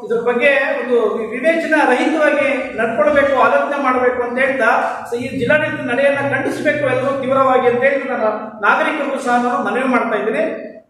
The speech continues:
ನಮಸ್ಕಾರ. ಜಿಲ್ಲಾಡಳಿತ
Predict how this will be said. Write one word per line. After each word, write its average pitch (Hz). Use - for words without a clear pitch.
ನಮಸ್ಕಾರ. 254
ಜಿಲ್ಲಾಡಳಿತ 320